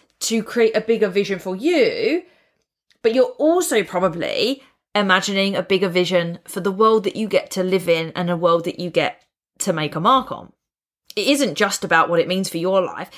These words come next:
It's about all the things that you can see in the future happening as a result. One of mine is always thinking about what I'm gonna build as a team. This is not just me. This is not Chantel being the front man and being the centre of attention. No, no.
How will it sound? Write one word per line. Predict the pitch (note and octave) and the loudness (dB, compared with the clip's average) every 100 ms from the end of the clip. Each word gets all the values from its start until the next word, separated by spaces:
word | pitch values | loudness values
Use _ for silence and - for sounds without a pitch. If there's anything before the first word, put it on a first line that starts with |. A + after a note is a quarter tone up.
| - | -4
It's | F3 G#3 | -2 0
about | A3 C4 C4 - _ _ _ | 2 2 2 0 _ _ _
all | B3 C4 C4 | 2 4 2
the | A#3+ | 0
things | G#3+ G3+ | 0 -2
that | E3+ | -4
you | F#3+ | -4
can | F3 | -4
see | - F#3 | 0 0
in | |
the | F3 | 0
future | F3 E3+ F#3+ | -4 -8 -6
happening | - F3+ | -6 -4
as | E3+ | -2
a | D#3+ | 0
result. | D#3+ E3+ C3 - - | 2 2 -2 -4 -4
One | A#3 D4 | 0 2
of | B3+ | 2
mine | A3 F#3+ E3+ | 2 2 2
is | E3+ - - | 0 -4 -4
always | G#3+ A3 A3 | 2 2 2
thinking | F#3+ E3 | -4 -6
about | E3+ D#3+ D#3 - - - _ _ _ _ | -2 0 0 -4 -14 -20 _ _ _ _
what | E3 G3 B3 | 0 2 4
I'm | B3 | 2
gonna | G#3+ G3+ | 2 0
build | G3 F3 E3+ - | 2 2 2 -2
as | E3+ D#3 | -6 -6
a | |
team. | D#3 - - D#3+ C#3+ B2+ | -8 -8 -6 -6 -6 -4
This | E3 A#3+ | -2 0
is | E4 | 0
not | C#4+ - | 0 -2
just | G#3 A#3 - | -2 -4 -4
me. | F3+ D3+ C#3+ - - - | -6 -6 -10 -16 -18 -6
This | B3 | 0
is | C#4+ | 0
not | C4 D4 - - _ | 2 0 -2 -8 _
Chantel | - A#3+ A3+ G#3+ G#3 G3+ G3 - | -2 0 0 2 2 2 0 -2
being | A#3+ G#3 | 2 2
the | |
front | G#3 G3+ F#3+ | 0 0 0
man | F3+ F#3 F3+ - | 2 2 0 -2
and | F3+ | -4
being | F#3+ F#3+ | 0 0
the | F3 | 0
centre | G3+ F3+ | -4 -2
of | |
attention. | F3+ G3+ G3+ D#3+ F3 | -4 -4 -6 -6 -4
No, | G3 | 0
no. | G3 D#3+ | 2 2